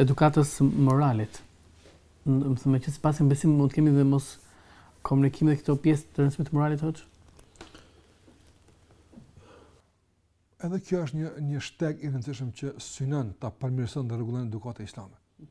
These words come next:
Speaker 2: Një individ të jetë i formuar moralisht si duhet. Moralisht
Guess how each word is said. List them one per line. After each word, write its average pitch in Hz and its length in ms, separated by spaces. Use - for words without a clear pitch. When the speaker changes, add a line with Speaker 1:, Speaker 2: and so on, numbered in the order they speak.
Speaker 2:
Një 120 120
individ 127 540
të 131 120
jetë 156 200
i - 40
formuar 135 520
moralisht 123 540
si 101 100
duhet. 101 240
Moralisht 123 540